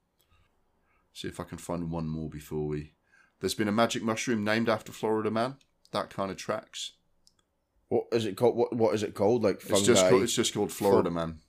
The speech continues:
Speaker 2: Oh.
Speaker 1: It's a magic mushroom called Florida Man. Can't find it.
Speaker 2: Floridium homunculum or some, I don't even know if that makes sense. You speak Latin, don't you?
Speaker 1: What's it called?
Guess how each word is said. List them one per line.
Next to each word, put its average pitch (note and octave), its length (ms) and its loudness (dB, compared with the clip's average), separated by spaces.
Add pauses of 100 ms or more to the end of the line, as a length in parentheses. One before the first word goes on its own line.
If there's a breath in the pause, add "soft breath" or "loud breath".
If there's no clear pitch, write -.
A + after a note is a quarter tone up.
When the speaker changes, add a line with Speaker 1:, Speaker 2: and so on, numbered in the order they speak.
(520)
Speaker 2:
Oh. F#2+ 100 0
Speaker 1:
It's D#2+ 100 -4
a G2+ 60 -4
magic F2+ 260 -4
mushroom F2 260 -8
called D#2+ 180 -12
Florida D#2+ 380 -6
Man. D#2+ 220 -10 (1800)
Can't D#2+ 400 -8 (100)
find D2 320 -10
it. C#2+ 40 -8
Speaker 2:
Floridium G2+ 640 0 (580)
homunculum G2+ 720 -4
or F#2+ 80 -4
some, F#2+ 340 -6 (1300)
I - 60 -14
don't F#2 100 -6
even E2+ 140 -10
know F2 80 -10
if D#2 80 -14
that D#2+ 120 -10
makes D2+ 220 -12
sense. - 380 -10 (200)
You A2+ 140 -8
speak - 240 -10
Latin, D2 280 -10
don't G2+ 120 -6
you? B2+ 100 -10 (760)
Speaker 1:
What's - 180 -10
it G2+ 100 -6
called? E3 200 -6